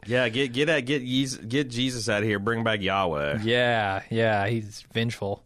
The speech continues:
Speaker 1: We want some, some sun turning to blood and some stones rolled down from heaven. P-, pillars of salt.
Speaker 2: Yeah.
Speaker 1: Be
Speaker 2: Uh, he,
Speaker 1: useful.
Speaker 2: he was pretty annoyed by the, you know, in the middle of the, during, uh, during the middle of the mission, he's,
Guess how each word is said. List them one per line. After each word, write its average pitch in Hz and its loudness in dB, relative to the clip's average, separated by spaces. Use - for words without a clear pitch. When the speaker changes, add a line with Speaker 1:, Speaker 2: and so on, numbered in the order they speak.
Speaker 1:
We 95 -6
want 104 0
some, 92 -4
some 90 -4
sun 113 -2
turning 107 -2
to 95 -2
blood 104 2
and 101 -2
some 90 -4
stones 107 -2
rolled 101 -2
down 101 0
from 87 -8
heaven. 101 0
P-, - -4
pillars 131 0
of 95 -4
salt. - 0
Speaker 2:
Yeah. 107 0
Speaker 1:
Be 127 0
Speaker 2:
Uh, 117 4
he, 131 4
Speaker 1:
useful. 113 0
Speaker 2:
he 165 0
was 139 2
pretty 120 0
annoyed 113 2
by 104 0
the, 101 0
you 127 -2
know, 113 4
in 117 2
the 131 4
middle 123 4
of 107 0
the, 113 0
during, 107 0
uh, 123 0
during 147 4
the 127 0
middle 127 2
of 117 2
the 117 -2
mission, 110 0
he's, 101 -8